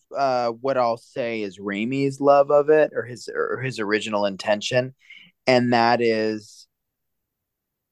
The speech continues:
he was inspired by the movie Monsters of it all. So there's, like, the, the, basically the horror and the heart element.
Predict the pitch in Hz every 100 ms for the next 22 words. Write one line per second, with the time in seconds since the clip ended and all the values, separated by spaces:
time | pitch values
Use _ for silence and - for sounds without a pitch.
0 | _ _ _ _ _ _ - 202 202 175
1 | 135 143 - - 165 170 175 151 131 135
2 | 120 117 120 117 110 107 92 95 104 -
3 | 143 143 143 - 151 151 151 160 165 175
4 | 123 113 113 110 113 107 - 113 - -
5 | 107 - 120 117 120 - 107 101 104 -
6 | - 120 123 120 120 - 110 101 107 -
7 | 104 107 - - _ _ _ _ _ -
8 | 147 147 160 165